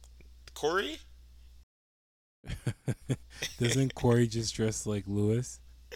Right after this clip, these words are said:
Speaker 2: without the crazy colors for his shirt?
Speaker 1: Yes and no. It's just that Lewis always had a t-shirt and then that button shirt, uh, but the buttons were unbuttoned. Corey, he had some, he, Corey had swag.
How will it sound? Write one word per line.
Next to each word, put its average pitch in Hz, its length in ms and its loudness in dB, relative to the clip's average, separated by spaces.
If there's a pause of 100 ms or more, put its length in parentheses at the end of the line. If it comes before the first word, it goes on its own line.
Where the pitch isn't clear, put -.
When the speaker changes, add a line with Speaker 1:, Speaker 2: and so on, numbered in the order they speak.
Speaker 2:
without 110 440 2
the 107 440 4 (360)
crazy 110 600 2
colors 107 460 0
for - 160 -4
his 113 160 2
shirt? 117 300 -8 (1300)
Speaker 1:
Yes 131 720 10
and 123 340 6
no. 120 280 0
It's 147 120 6
just 160 140 6
that 147 180 12
Lewis 147 440 0
always 131 340 0
had 123 180 8
a 98 80 -2
t-shirt 143 680 -2
and 117 140 -6
then 113 100 -10
that 104 220 -4
button 113 360 -2
shirt, 113 300 -2 (240)
uh, 101 280 -6 (100)
but 107 160 -8 (580)
the 110 120 -6
buttons 113 380 -2
were 101 140 -6
unbuttoned. 131 580 -4 (440)
Corey, 160 400 -2
he 147 180 2
had 135 180 10
some, 113 200 0
he, - 140 -10
Corey 180 340 -2
had 151 200 8
swag. 104 600 0